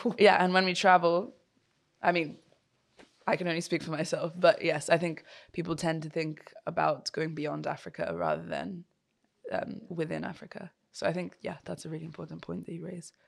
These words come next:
Speaker 1: What is the art role in politics?
Speaker 2: I think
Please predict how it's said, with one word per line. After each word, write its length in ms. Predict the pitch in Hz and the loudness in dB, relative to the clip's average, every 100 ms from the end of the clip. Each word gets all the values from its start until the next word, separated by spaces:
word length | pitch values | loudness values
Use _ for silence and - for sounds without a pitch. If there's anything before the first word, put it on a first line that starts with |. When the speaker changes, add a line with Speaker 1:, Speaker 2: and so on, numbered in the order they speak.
| _ | _
Speaker 1:
What 260 | 202 247 277 | 8 10 12
is 220 | 254 190 | 10 8
the 120 | 220 208 | 4 4
art 280 | 202 208 | 4 4
role 320 | 202 196 196 - | 4 6 4 2
in 180 | 196 190 | 0 4
politics? 880 | - 208 196 196 - - - - - _ _ - - - _ _ _ _ _ _ _ _ - - - - _ _ _ _ _ - | 6 4 2 -2 -6 -8 -10 -10 -12 _ _ -20 -20 -20 _ _ _ _ _ _ _ _ -20 -20 -20 -20 _ _ _ _ _ -4
Speaker 2:
I 120 | 202 | 0
think 420 | 254 277 - - | 2 0 -4 -16